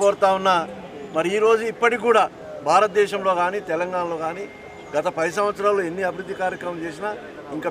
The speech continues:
పేదరికం అనే మ-, పేదరికంలో మగ్గుతున్నటువంటి వాళ్ళు ఇంకా దాదాపు ముప్పై, నలభై శాతం మంది ఈరోజు పేదరికంలో ఉన్నారు. కాబట్టి మీరు ఇచ్చినటువంటి వాగ్దానాలు ఏవైతే ఉన్నాయో,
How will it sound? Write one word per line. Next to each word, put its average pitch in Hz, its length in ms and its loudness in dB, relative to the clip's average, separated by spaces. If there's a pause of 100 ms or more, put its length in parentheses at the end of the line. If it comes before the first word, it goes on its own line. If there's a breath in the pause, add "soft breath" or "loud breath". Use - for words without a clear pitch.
పేదరికం 180 480 -4
అనే 170 100 -4 (180)
మ-, 143 100 -10 (280)
పేదరికంలో 175 540 -4 (520)
మగ్గుతున్నటువంటి 160 720 -4
వాళ్ళు 196 220 0 (520)
ఇంకా 175 160 2 (140)
దాదాపు 196 360 6
ముప్పై, 185 260 -4
నలభై 175 220 -4 (100)
శాతం 170 220 -6 (100)
మంది 175 200 -2 (500)
ఈరోజు 160 260 -2
పేదరికంలో 156 500 -4
ఉన్నారు. 147 220 -4 (580)
కాబట్టి 185 320 2 (100)
మీరు 190 200 -4
ఇచ్చినటువంటి 214 520 0
వాగ్దానాలు 190 480 4
ఏవైతే 175 280 -4
ఉన్నాయో, 208 220 -2